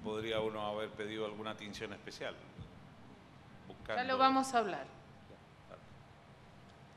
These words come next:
Speaker 2: Entonces, el estudio es coprocultivo y examen parasitológico seriado.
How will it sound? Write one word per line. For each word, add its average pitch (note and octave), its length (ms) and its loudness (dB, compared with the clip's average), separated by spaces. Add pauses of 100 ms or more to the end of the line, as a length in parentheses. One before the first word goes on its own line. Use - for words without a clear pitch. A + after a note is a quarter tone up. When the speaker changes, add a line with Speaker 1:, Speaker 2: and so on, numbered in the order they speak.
(1900)
Speaker 2:
Entonces, A3+ 460 0 (160)
el F#3 240 2
estudio B3+ 580 6
es A#3+ 320 10
coprocultivo B3+ 1000 4
y A#3+ 100 0
examen G#3+ 600 0 (160)
parasitológico A#3 1200 4 (220)
seriado. D3 540 -6